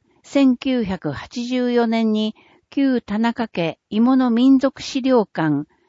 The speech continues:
藤坂天神町として開館しました。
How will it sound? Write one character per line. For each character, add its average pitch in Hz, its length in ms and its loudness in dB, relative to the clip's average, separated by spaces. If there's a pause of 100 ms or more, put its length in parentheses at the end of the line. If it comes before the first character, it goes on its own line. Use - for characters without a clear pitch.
(240)
藤 220 280 -2
坂 269 300 -2
天 269 280 2
神 247 260 2
町 151 440 -4 (260)
と 226 140 -2
し - 140 -10
て 202 160 -2
開 196 280 -4
館 185 240 0
し - 140 -8
ま 165 120 0
し - 140 -10
た。 156 260 -6